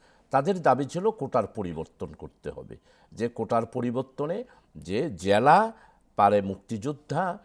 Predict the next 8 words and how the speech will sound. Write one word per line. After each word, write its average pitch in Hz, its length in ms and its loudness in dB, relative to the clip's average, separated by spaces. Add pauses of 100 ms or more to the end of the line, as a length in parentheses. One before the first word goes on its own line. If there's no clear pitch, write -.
(260)
তারপরে 104 360 0
পঙ্গু, 123 760 -2 (240)
এরপরে 113 640 0
আপনার 101 320 -2
পার্বত্য 104 560 -2
এলাকা, 110 560 0 (240)
আপনি 123 580 -4
এইগুলো, 139 600 -2